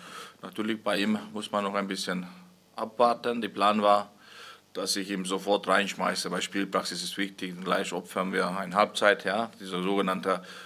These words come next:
Freundschaftsspielmodus. Und, äh, und dann, dann, äh, gestern habe ich gesehen, er hat gut gearbeitet. Ich glaube, die Menge Reise, die Menge,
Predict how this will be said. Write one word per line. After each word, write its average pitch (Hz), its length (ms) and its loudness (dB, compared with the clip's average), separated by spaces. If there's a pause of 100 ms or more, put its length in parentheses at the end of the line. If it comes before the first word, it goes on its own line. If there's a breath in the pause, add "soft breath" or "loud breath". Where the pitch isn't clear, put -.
(100)
Freundschaftsspielmodus. 104 1000 0 (420 loud breath)
Und, 98 360 2
äh, 98 220 10
und 101 280 2
dann, 101 300 4
dann, 101 260 8
äh, 101 180 4
gestern 110 300 6
habe 113 140 10
ich 98 60 -2
gesehen, 113 420 2
er 131 140 -2
hat 98 120 0
gut 107 160 -4
gearbeitet. 120 520 6
Ich 104 280 -4
glaube, 104 300 4
die 98 260 -2
Menge 101 340 2
Reise, 110 400 6
die 98 120 -2
Menge, 101 480 2